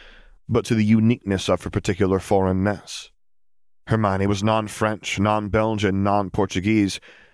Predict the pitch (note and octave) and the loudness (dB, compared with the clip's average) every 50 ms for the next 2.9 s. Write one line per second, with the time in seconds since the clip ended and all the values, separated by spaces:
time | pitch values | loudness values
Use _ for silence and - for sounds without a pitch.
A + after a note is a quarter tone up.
0 | _ _ - - A2 G#2+ A2 G#2 A#2+ A2+ A2 A2 G#2+ G#2 G2+ G2+ - A2 A2+ A2 | _ _ -8 -4 -2 -2 0 0 0 2 2 2 2 2 0 0 0 2 2 2
1 | G2 F#2 F#2+ A#2 G#2 G2+ E2 - - - - - - _ _ _ _ _ _ _ | 0 0 0 -2 -2 -2 -4 -8 -8 -8 -8 -10 -12 _ _ _ _ _ _ _
2 | - - G#2 - - A2+ G2+ G2 F#2+ F#2+ - - - G2+ G2 F2 C2 | -8 -8 -4 -2 -2 -2 0 -2 -4 -4 -2 0 2 4 4 2 0